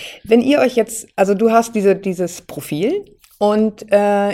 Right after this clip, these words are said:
ich sag mal, ein lesbisches Paar sagt, das hört sich irgendwie gut an, der Typ weiß, was er tut, der möchte Kontakt zu dem Kind haben, finden wir okay.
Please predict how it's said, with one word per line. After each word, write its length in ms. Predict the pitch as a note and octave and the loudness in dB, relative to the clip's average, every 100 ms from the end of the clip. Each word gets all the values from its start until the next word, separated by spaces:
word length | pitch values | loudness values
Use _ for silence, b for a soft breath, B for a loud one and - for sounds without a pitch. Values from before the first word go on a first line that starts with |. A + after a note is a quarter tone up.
| G3+ | -4
ich 100 | - | -2
sag 200 | G3 - | -2 -2
mal, 340 | F#3+ F#3 F#3 - | -2 -2 -4 -4
ein 400 | D#3+ D#3+ E3 - | -4 -4 -6 0
lesbisches 540 | F#3 F#3 F#3 - - | -2 0 -8 -8 -12
Paar 340 | - G#3+ A3+ | -6 -6 -4
sagt, 360 | A3+ G3+ - - | -2 -2 -2 -4
das 160 | G3+ A3+ | -2 -2
hört 120 | G3+ | -4
sich 140 | F#3+ | -6
irgendwie 260 | E3 E3+ E3 | -6 -8 -6
gut 220 | B3 - | -6 -4
an, 80 | F#3+ | -4
der 120 | F3+ | -4
Typ 200 | - G3 | -4 -2
weiß, 240 | E3 D#3+ D3 | -2 0 -2
was 120 | C#3+ | -2
er 80 | C#3+ | -4
tut, 320 | - B3+ A3 | -2 -2 0
der 80 | F3 | 0
möchte 280 | E3+ - E3 | -2 -8 -6
Kontakt 360 | D#3+ G#3 G#3+ | -6 -6 -6
zu 80 | F#3+ | -6
dem 140 | F#3 | -8
Kind 220 | - F3+ E3+ | -8 -8 -4
haben, 200 | D#3 D#3 | -6 -6
finden 240 | F#3 D3+ | -8 -6
wir 120 | - | -8
okay. 420 | - - G#3 A#3 | -8 -6 0 0